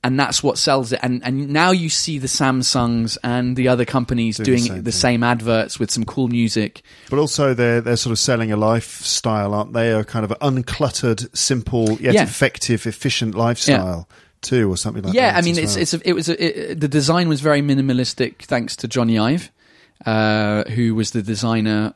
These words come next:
Speaker 1: uh, since, I think, ninety-two or something,
Speaker 2: Mm-hmm.
Speaker 1: um, when Steve Jobs came back. And anyway,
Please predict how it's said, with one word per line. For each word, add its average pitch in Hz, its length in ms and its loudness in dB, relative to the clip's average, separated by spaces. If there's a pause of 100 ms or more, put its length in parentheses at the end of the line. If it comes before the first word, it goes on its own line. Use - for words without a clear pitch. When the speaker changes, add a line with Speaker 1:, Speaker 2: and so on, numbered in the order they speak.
(120)
Speaker 1:
uh, 98 300 -4 (220)
since, - 400 -4
I 101 60 0
think, 110 180 -2
ninety-two 110 600 2
or 139 60 2
something, 151 380 0 (160)
Speaker 2:
Mm-hmm. 123 380 -2
Speaker 1:
um, 117 600 2
when 120 120 -2
Steve 120 280 -6
Jobs 123 260 -2
came 123 260 -2
back. 170 320 -2 (320)
And 160 100 4
anyway, 127 460 4